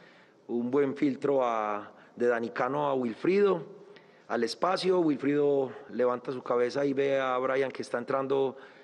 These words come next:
eh, por la mitad del, del, del área y una buena definición. Eso marcó la diferencia, el gol, pero hay que decirlo que Millonarios, eh, juega muy bien.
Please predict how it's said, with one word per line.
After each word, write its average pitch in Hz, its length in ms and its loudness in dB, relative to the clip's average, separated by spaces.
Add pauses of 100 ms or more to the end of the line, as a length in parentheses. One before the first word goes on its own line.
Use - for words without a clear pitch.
(140)
eh, 101 220 -6
por 107 380 -2
la 110 120 0
mitad 113 280 -4
del, 139 500 -2
del, 104 400 -4 (100)
del 110 180 0
área 190 340 2 (480)
y 120 160 -2
una 127 180 0
buena 151 240 2
definición. 135 560 -2 (180)
Eso 135 540 0 (400)
marcó 123 280 -2
la 139 100 2
diferencia, 147 720 -2
el 117 140 -6
gol, 151 300 0 (520)
pero 143 160 2
hay 135 80 2
que 156 140 0
decirlo 147 240 2
que 143 120 -4
Millonarios, 123 720 -2 (120)
eh, 110 100 -4
juega 123 200 0
muy 123 120 -2
bien. 104 160 -6